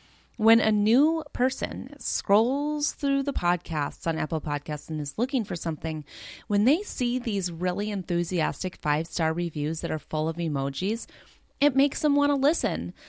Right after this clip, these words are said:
So yeah, it's a little bit of a trick. I'm gonna tell you, you, you're in on the secret here. But the truth is, is that the more that this information gets out, the better the world is going to be.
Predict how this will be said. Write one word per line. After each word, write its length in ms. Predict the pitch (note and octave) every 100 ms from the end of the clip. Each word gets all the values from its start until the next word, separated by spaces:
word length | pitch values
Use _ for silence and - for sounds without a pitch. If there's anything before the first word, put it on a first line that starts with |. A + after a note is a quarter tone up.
| -
So 300 | - C#4+ C#4
yeah, 340 | A#3 A#3 A#3+ A#3+
it's 160 | A3 -
a 100 | A3+ A3+
little 220 | A#3+ C4+
bit 160 | G3+
of 100 | G3+
a 60 | -
trick. 560 | - - F4+ F4 - - A3+
I'm 140 | A3
gonna 180 | A#3 A#3
tell 260 | B3 A3+
you, 360 | A3+ A3+ A3+ A3
you, 360 | G3+ F#3+ G3+ -
you're 240 | F#3+ G3+ A#3
in 220 | C4 C4+
on 160 | C4
the 80 | C4+
secret 400 | - C#4+ D4+ B3+
here. 400 | A#3+ G#3+ G#3+ G#3+ - - - _
But 180 | A#3 A#3
the 100 | A3+
truth 340 | - C4 C4
is, 280 | A3 A3 G3+
is 120 | F#3
that 140 | G#3
the 100 | G#3+
more 320 | G3+ G3+ G3 A3+
that 180 | A#3+
this 200 | A3 G#3+
information 640 | - F#3+ G#3 G3 F#3 - F#3+
gets 240 | F#3+ - -
out, 360 | D#3+ A3+ - -
the 120 | -
better 380 | F#3+ F#3+ F3+ A#3
the 100 | B3
world 360 | G3+ E3+ F#3 F#3
is 120 | -
going 260 | F3 D#3+
to 100 | D#3+
be. 280 | - D#3 C3+